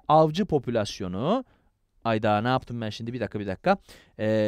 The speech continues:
ge-, geri gelin, çizgiler, geri gelin, geri gelin. Evet, evet. Heh, evet, bu sefer de avcı popülasyonu artmaya başla-,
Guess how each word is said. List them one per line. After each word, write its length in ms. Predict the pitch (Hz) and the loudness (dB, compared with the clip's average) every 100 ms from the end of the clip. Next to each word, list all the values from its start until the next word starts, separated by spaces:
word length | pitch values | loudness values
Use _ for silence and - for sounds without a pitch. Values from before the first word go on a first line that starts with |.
| 107 104 104 | 2 0 -2
ge-, 180 | 110 113 | -4 -4
geri 260 | 131 135 | 0 0
gelin, 320 | 120 107 170 | 0 -2 -2
çizgiler, 680 | 180 - 113 110 113 117 147 | -4 -8 -10 -6 -2 0 0
geri 240 | 143 127 | 0 -2
gelin, 240 | 127 123 123 | 0 -2 -2
geri 180 | 127 131 | -4 -2
gelin. 380 | 120 135 202 - - | -2 2 0 -2 -10
Evet, 220 | 123 123 131 | -4 -2 2
evet. 340 | 127 202 - _ - - | 4 2 0 _ -20 0
Heh, 140 | 185 180 - _ _ - | 4 4 2 _ _ -4
evet, 400 | 113 107 104 190 | 0 0 -2 -4
bu 100 | 214 | -4
sefer 440 | 147 113 107 101 | -2 -2 -2 0
de 120 | 180 - | 0 2
avcı 400 | 110 113 117 170 | 2 2 -2 -6
popülasyonu 680 | 123 98 104 95 - 147 | -4 -6 -4 -6 -6 -4
artmaya 420 | 160 98 - 95 85 | -2 -2 -4 -6 -6
başla-, 400 | 80 - 73 | -8 -10 -14